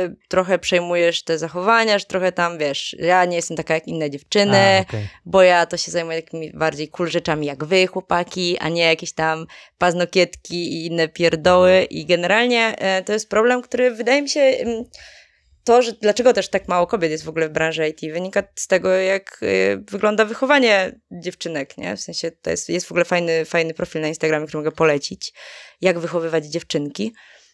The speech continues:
Speaker 1: e, gdzie jest dużo takich wypunktowanych, em,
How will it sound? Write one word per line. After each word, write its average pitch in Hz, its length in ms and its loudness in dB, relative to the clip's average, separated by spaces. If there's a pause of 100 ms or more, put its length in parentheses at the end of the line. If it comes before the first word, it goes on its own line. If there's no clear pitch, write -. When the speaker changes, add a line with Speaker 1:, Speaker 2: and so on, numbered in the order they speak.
(240)
Speaker 1:
e, 170 320 0
gdzie 190 200 0
jest 262 160 2
dużo 240 220 2
takich 202 440 -2
wypunktowanych, 180 920 -2
em, 156 400 0